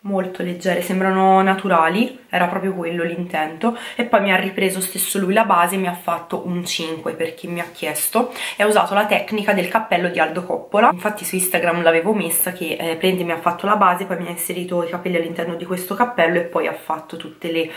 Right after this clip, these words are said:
eh, sfumature. Non ha tonalizzato perché, eh, andava bene, andava bene così, insomma. Allora, voglio provare insieme a voi oggi anche questo, eh, questo prodotto qua di nars,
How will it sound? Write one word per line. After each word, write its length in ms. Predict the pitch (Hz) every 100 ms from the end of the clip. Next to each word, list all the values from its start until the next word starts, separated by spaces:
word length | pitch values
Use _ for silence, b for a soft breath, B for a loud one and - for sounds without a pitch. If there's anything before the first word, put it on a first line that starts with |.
| B B
eh, 220 | - 165 165
sfumature. 1000 | - - 170 160 - 147 151 170 170 - _ _ -
Non 180 | 202 202
ha 140 | 196 -
tonalizzato 760 | 196 175 226 214 180 156 160
perché, 440 | 180 175 - 165 160 B B B
eh, 120 | -
andava 760 | 160 151 151 147 - 180 175 165
bene, 500 | 160 156 156 151 151
andava 320 | - 170 165
bene 300 | 165 165 160
così, 240 | 160 160 156
insomma. 580 | 151 - 143 143 - - _ -
Allora, 520 | 254 214 160 160 156 B B B
voglio 200 | 226 320
provare 340 | 302 202 180
insieme 320 | 190 185 180 180
a 40 |
voi 260 | 175 170 170
oggi 400 | 165 170 196 220
anche 340 | 240 254 247
questo, 680 | 233 196 - - 190 185 185
eh, 640 | 180 175 170 165 165 165 156 -
questo 260 | 185 -
prodotto 480 | 185 185 180 180 180
qua 260 | 180 160 160
di 80 | 165
nars, 560 | 156 147 - - 220